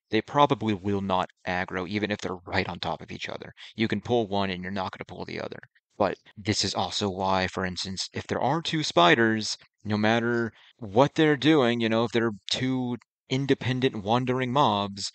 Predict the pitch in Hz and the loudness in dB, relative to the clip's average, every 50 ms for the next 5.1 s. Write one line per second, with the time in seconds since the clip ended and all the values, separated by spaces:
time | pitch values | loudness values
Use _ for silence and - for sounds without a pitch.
0 | _ _ _ 101 101 95 98 107 104 - - 131 131 131 117 107 104 101 - - | _ _ _ -6 -2 -2 -2 -2 -2 -2 0 2 2 4 2 0 0 0 0 0
1 | - 107 107 117 117 113 104 104 117 123 - - - - - 120 131 139 151 156 | 0 0 -2 -2 -4 -4 -4 -4 -4 -4 -4 -8 -14 -12 -8 -8 -6 -6 -6 -6
2 | - - - 175 175 185 190 180 160 156 - - 139 120 - 143 147 147 - - | -4 -4 -4 -2 0 0 0 0 0 -2 -4 -8 -10 -4 -2 -2 -2 -2 -2 -2
3 | 151 156 165 170 156 117 113 110 110 110 110 - - - - _ - 90 90 104 | 0 0 2 2 2 2 2 0 0 -2 -4 -8 -16 -20 -20 _ -12 -2 2 2
4 | 107 113 113 117 117 117 113 - 110 104 104 - 107 101 101 98 90 - - - | 4 4 4 2 0 0 -2 -2 -2 -4 -2 -4 -4 -4 -2 -4 -4 -6 -8 -10
5 | - | -12